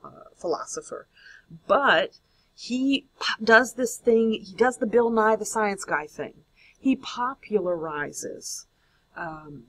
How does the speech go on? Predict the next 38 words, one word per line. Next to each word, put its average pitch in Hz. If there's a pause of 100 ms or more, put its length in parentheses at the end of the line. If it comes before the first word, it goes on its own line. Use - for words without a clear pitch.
the 180
ideas 175
of 160
Newton, 160 (100)
and 165
as 226
do 220
other 196
philosophers 180
in 175
his 160
day, 180
and 170
that's 175
one 190
of -
the 170
big 185
things 160
of 170
the 160
Enlightenment. 170 (340)
All 202
of 214
a 226
sudden, 190 (480)
um, 175
these 180 (120)
big 247
scientists, 233 (100)
scientific 226
ideas 240
that -
have -
come 196
up -
during 170
the 156